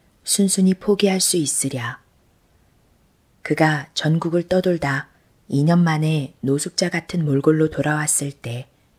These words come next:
현수는 그의 정성과 노력에 진심으로 경탄했다. 무엇보다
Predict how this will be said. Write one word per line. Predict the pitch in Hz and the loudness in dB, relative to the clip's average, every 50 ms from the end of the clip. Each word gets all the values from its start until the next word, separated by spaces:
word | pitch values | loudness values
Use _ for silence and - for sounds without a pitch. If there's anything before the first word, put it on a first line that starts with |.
| _ _ _ _ _ _ _ _ | _ _ _ _ _ _ _ _
현수는 | _ - 185 185 180 - - 165 160 160 160 160 156 _ _ _ _ _ _ _ | _ 0 0 2 2 2 0 -2 -2 -2 -2 -4 -6 _ _ _ _ _ _ _
그의 | - - 156 156 165 170 | -2 2 4 6 6 6
정성과 | 170 - 151 147 147 - 170 165 165 165 165 | 4 2 -2 -2 -2 -2 -2 -2 -2 -2 -2
노력에 | 151 143 135 135 143 143 - 180 190 147 147 - _ _ _ _ _ _ | 0 0 0 0 -2 -2 -4 -6 -6 -8 -8 -12 _ _ _ _ _ _
진심으로 | - - - 151 151 - - 175 165 170 175 170 | -6 -2 0 0 0 2 0 0 0 0 0 0
경탄했다. | 170 - 131 135 131 - - 156 156 147 - _ _ - 117 117 117 - - _ _ _ _ _ _ _ _ _ _ _ _ _ _ _ _ _ _ _ _ _ _ _ _ _ _ _ | -2 -2 -4 -4 -4 -4 -4 -4 -4 -6 -6 _ _ -8 -8 -8 -8 -8 -12 _ _ _ _ _ _ _ _ _ _ _ _ _ _ _ _ _ _ _ _ _ _ _ _ _ _ _
무엇보다 | - 147 156 165 165 - - 170 160 160 156 156 156 156 | 0 2 4 4 2 2 2 0 2 2 0 0 -2 -4